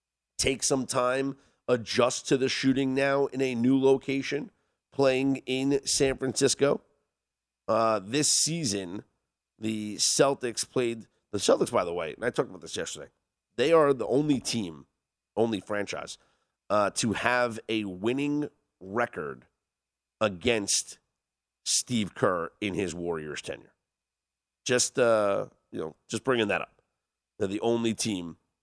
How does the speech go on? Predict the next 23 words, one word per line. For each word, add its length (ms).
that 140
has 140
had, 420
um, 640
that 320
record 400
against, 640
uh, 160
this 200
team. 220
So 120
they 120
played 280
them 140
this 160
season, 600
uh, 360
in 520
San 340
Francisco 580
on 320
Wednesday, 840
March 560